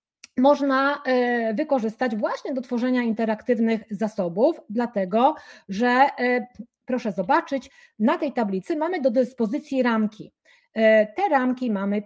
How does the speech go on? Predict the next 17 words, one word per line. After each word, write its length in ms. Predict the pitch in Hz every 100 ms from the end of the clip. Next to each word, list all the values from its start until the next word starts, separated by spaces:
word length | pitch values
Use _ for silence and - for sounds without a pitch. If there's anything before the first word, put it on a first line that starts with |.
| 214
y, 400 | 214 202 208 190 208 185
takie, 280 | 247 254 247
które 160 | 220
składają 320 | 208 214 226
się 140 | 233 254
z 100 | 247
pięciu 340 | 339 339 311
elementów, 500 | 262 240 226 220 208
dziesięciu, 440 | 175 190 247 247 214
dwudziestu 600 | 180 175 208 208 - 196
i 100 | 196
stu. 380 | - - 175 214 -
Jeżeli 300 | 349 302 294
chciałabym 580 | - 277 254 208 196
szybko 320 | 185 - - 247
przygotować 580 | - 190 208 196 196 - _
ćwiczenie 640 | - 208 196 165 180 208